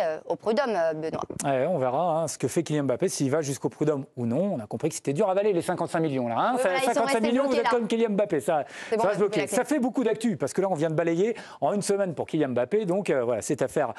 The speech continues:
Speaker 2: euh, qui l'oppose au Paris Saint-Germain, l'affaire de Stockholm, il y a eu son but, il y a eu sa blessure, voilà, c'est une, euh, semaine, est-ce qu'on peut dire décisive, d'après vous, pour, pour lui aussi, puisque on a parlé de ses problèmes, son mal-être, ou, euh, en tout cas ses performances qui étaient en baisse. Est-ce que là, euh, Ambre, par exemple, vous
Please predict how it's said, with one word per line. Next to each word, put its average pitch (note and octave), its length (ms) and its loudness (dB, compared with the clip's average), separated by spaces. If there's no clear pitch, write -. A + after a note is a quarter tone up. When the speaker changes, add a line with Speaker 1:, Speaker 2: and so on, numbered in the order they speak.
Speaker 2:
euh, A#2+ 200 2
qui - 100 -4
l'oppose C#3 360 0
au A#2+ 80 0
Paris A2+ 240 -2
Saint-Germain, F3 640 -2
l'affaire C3+ 280 0
de A#2+ 80 -4
Stockholm, F#3+ 420 0
il C#3 40 -2
y C#3 40 2
a - 40 4
eu B2 40 0
son D3 160 -2
but, F3 260 0
il D#3 40 0
y - 20 2
a B2+ 40 0
eu A#2 40 -6
sa A#2 140 -2
blessure, F#3+ 500 2
voilà, C#3+ 180 0
c'est - 220 -4
une, F3 140 2
euh, D#3 180 2
semaine, C4 260 2
est-ce A#3 180 0
qu'on B3+ 140 0
peut C4+ 160 2
dire C4+ 240 2
décisive, G#3 640 0
d'après F3+ 260 2
vous, F3+ 140 0
pour, C#3+ 340 0
pour E3+ 160 0
lui F3+ 280 0
aussi, F#3 360 0
puisque C#3 300 -2
on C#3 320 2
a B2 80 2
parlé D#3+ 220 0
de B2 240 -4
ses - 140 -16
problèmes, G3+ 460 0
son A#2+ 100 -8
mal-être, F#3 480 2
ou, C3 140 2
euh, B2 160 2
en A#2+ 160 -4
tout B2+ 100 -4
cas D3 160 2
ses A#2+ 220 -2
performances C#3+ 500 -2
qui - 80 -4
étaient C3 160 0
en A#2+ 80 2
baisse. F#3+ 260 2
Est-ce F3+ 140 -2
que F3 80 2
là, F3+ 520 4
euh, D#3 120 4
Ambre, F3+ 400 2
par D3 140 2
exemple, F3+ 300 2
vous F3 200 2